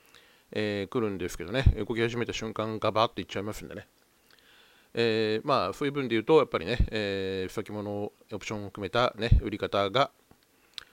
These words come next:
まあ、なんとなくあの、お金の量に負けてるかな、みたいなね、えー、瞬間下がるんですけどね。えー、まあ、エスキューよん含めてね、一気に持ってかれてしまう強固の頃が吹いてるといえば吹いてると。えー、多分、えー、エーアイ君はね、これを学習してると思いますんで。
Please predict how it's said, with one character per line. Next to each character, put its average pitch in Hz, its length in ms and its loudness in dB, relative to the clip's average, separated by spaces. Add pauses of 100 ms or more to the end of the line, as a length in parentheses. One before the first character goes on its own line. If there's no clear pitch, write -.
(160)
ま 110 60 -6
あ、 - 40 -2
な 135 80 -2
ん 165 40 -4
と 208 80 -2
な 208 80 0
く 170 100 4
あ 120 80 8
の、 104 120 2
お 98 40 -4
金 139 280 2
の 139 100 4
量 131 180 4
に 98 100 -4
負 95 120 -2
け 113 80 -4
て - 80 -2
る 123 80 -2
か 87 100 -2
な、 98 140 0
み 87 80 -8
た - 80 -8
い 71 60 -8
な 78 60 -12
ね、 113 280 4
え 95 140 -4
ー、 - 20 -4
瞬 156 160 -2
間 165 160 2
下 147 120 2
が 160 80 4
る 151 100 -2
ん 98 40 -4
で 78 120 -8
す - 80 -16
け - 60 -8
ど 69 60 -12
ね。 123 200 -8 (640)
え 107 420 -8
ー、 104 40 -10
ま 113 120 0
あ、 92 60 0
エ 98 60 0
ス - 80 -12
キ 127 100 -4
ュ - 40 2
ー - 20 2
よ 117 120 2
ん 107 40 -4
含 95 180 -10
め 85 80 -6
て 85 80 -6
ね、 117 200 -4
一 123 80 -12
気 - 120 -6
に 101 60 -6
持 90 80 -8
っ - 20 -20
て - 80 -12
か 110 80 0
れ 98 80 -2
て 101 60 -6
し - 120 -6
ま 113 80 -2
う 127 80 -2
強 113 160 0
固 95 120 -6
の 92 80 -4
頃 107 160 0
が 123 120 2
吹 104 200 -6
い 87 40 -16
て - 100 -4
る 90 120 -6
と - 80 -4
い 117 40 0
え - 20 -2
ば 139 100 0
吹 82 200 -8
い - 40 -20
て - 80 -10
る - 80 -12
と。 - 100 -14 (840)
え 127 80 -6
ー、 117 40 -8
多 185 100 0
分、 127 240 -2
え 117 280 0
ー、 127 80 2
エ 131 40 2
ー - 20 2
ア 131 60 2
イ 113 60 -4
君 87 160 -12
は 82 40 -8
ね、 110 140 -4 (100)
こ - 80 -4
れ 104 80 -2
を 101 80 -2
学 95 160 -6
習 - 160 -8
し - 60 -14
て 120 80 -4
る 107 80 -6
と 104 80 -6
思 95 80 -6
い 92 60 -8
ま 92 100 -6
す - 120 -14
ん 76 60 -16
で。 78 160 -10